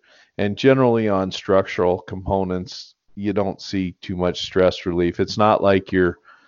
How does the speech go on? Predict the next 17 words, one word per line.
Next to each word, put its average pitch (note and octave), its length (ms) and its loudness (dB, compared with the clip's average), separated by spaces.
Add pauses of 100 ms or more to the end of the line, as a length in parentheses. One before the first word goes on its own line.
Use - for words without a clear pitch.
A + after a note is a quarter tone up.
(300)
dealing A2 320 4
with G2+ 240 0
a, F2+ 260 2 (320)
a A2 60 0
ninety A2+ 480 4
eighteen, G#2+ 920 0 (760)
you G#2+ 120 -2
know, G#2 100 0
high G#2+ 280 2
carbon G2 520 2
steam G#2+ 540 -2
line G2 520 2
and F#2 200 -6
some G2 280 -2
kind F#2+ 340 0
of E2+ 240 0 (180)
asme G2 760 0